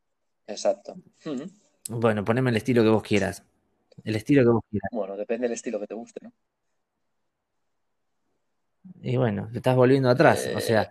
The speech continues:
Speaker 1: ah,
Speaker 2: siempre
Speaker 1: o sea,
Speaker 2: volvés
Speaker 1: mi
Speaker 2: para
Speaker 1: pintor
Speaker 2: atrás,
Speaker 1: fi-,
Speaker 2: porque
Speaker 1: favorito es
Speaker 2: adelante
Speaker 1: este,
Speaker 2: no
Speaker 1: la
Speaker 2: hay
Speaker 1: Roca
Speaker 2: nada
Speaker 1: Escarlata.
Speaker 2: todavía. El adelante lo estás construyendo en el presente y en el presente mirás para atrás,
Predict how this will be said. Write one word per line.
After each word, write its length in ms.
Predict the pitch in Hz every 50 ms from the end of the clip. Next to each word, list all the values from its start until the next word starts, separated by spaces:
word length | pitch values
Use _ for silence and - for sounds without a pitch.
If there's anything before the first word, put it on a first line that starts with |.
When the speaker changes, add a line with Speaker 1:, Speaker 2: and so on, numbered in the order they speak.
| - -
Speaker 1:
ah, 100 | - 117 -
Speaker 2:
siempre 440 | - - - 160 160 139 117 110 104
Speaker 1:
o 0 |
sea, 160 | 98 95 -
Speaker 2:
volvés 160 | 95 92 -
Speaker 1:
mi 0 |
Speaker 2:
para 220 | - - 95 87 87
Speaker 1:
pintor 0 |
Speaker 2:
atrás, 280 | 87 - 90 85 -
Speaker 1:
fi-, 120 | - - 123
Speaker 2:
porque 320 | 120 107 98 87 120 117 95
Speaker 1:
favorito 180 | 98 101 104
es 120 | 104 113 120
Speaker 2:
adelante 240 | 127 120 110 123 104
Speaker 1:
este, 0 |
Speaker 2:
no 140 | 110 110
Speaker 1:
la 20 | 113
Speaker 2:
hay 100 | 110 107
Speaker 1:
Roca 20 |
Speaker 2:
nada 300 | 107 107 101 95 90 85
Speaker 1:
Escarlata. 220 | 87 92 95 95 92
Speaker 2:
todavía. 380 | 95 98 98 98 98 98 98
El 220 | 98 101 101 98 104
adelante 440 | 107 110 113 120 123 131 120 127
lo 80 | 113 104
estás 200 | 98 - 107 -
construyendo 580 | - 110 98 - - - - 120 117 120 117 110
en 60 | 104
el 120 | 104 101
presente 540 | - - - - 131 127 131 131 131 139 127
y 100 | 117 107
en 80 | 104 101
el 100 | 98 92
presente 460 | 101 104 - - 123 123 117 117 107
mirás 280 | 107 104 104 101 101
para 200 | - - 98 95 95
atrás, 420 | - - 90 92 90 - - _